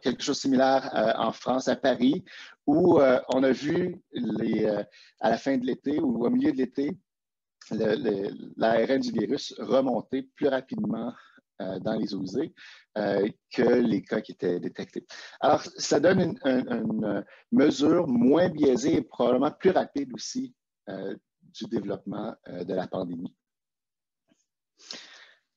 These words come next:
Euh, juste pour donner en, en rafale, euh, euh, quelques exemples, euh, d'utilisation de, de cet outil-là, euh, à travers le monde, où, où est-ce qu'on en est présentement. Euh, aux Pays-Bas,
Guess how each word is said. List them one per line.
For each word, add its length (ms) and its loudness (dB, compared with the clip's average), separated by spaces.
Euh, 140 8
juste 240 4
pour 80 0
donner 340 6
en, 60 8
en 240 4
rafale, 640 2
euh, 220 6
euh, 180 2
quelques 480 2
exemples, 520 0
euh, 220 -2
d'utilisation 920 -2
de, 240 -4
de 140 -6
cet 260 -10
outil-là, 440 -8
euh, 120 -10
à 120 0
travers 280 0
le 100 -2
monde, 360 -6
où, 320 -6
où 60 -2
est-ce 120 -8
qu'on 140 -6
en 160 -4
est 80 0
présentement. 640 -2
Euh, 240 6
aux 120 4
Pays-Bas, 640 4